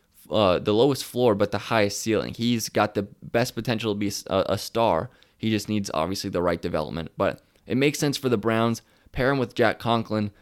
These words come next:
and all of a sudden you go from one of the worst offensive tackle groups to one of the best in a matter of just one offseason. So great move for the Browns there. And at eleven, uh, the Jets,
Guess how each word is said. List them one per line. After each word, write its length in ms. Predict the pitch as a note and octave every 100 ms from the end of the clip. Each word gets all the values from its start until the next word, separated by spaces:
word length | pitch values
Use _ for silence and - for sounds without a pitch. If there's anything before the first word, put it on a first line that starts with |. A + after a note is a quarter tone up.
| _
and 80 | -
all 120 | B2
of 60 | B2
a 40 |
sudden 180 | A#2+ A#2
you 80 | A2
go 160 | A2
from 180 | G#2 A2
one 100 | G#2
of 40 | G#2
the 80 |
worst 300 | F#2+ A#2 A#2 -
offensive 480 | G#2+ - G#2 G2 -
tackle 360 | F#2+ F#2+ G2+
groups 360 | G2 G2+ F2 - - -
to 80 | A#2+
one 120 | D3
of 60 | B2+
the 60 |
best 440 | G2 A#2+ - - - _ -
in 160 | - A2+
a 40 |
matter 360 | G#2 G#2 G2+ G2
of 120 | G2
just 220 | A2 -
one 140 | G2
offseason. 560 | E2 G2 - E2 C#2+ -
So 200 | G2+ F2+
great 280 | G2+ A#2+ G#2
move 220 | A#2 G#2+
for 120 | -
the 60 | F#2+
Browns 360 | F#2+ E2 F2+
there. 280 | - C2+ - _ _ _ _ _ -
And 200 | A2+ A2
at 140 | A2+
eleven, 500 | A#2 B2 C#3 A2+ A#2+ - - -
uh, 180 | G#2
the 140 | G2+ G#2+
Jets, 480 | A2+ B2+ - -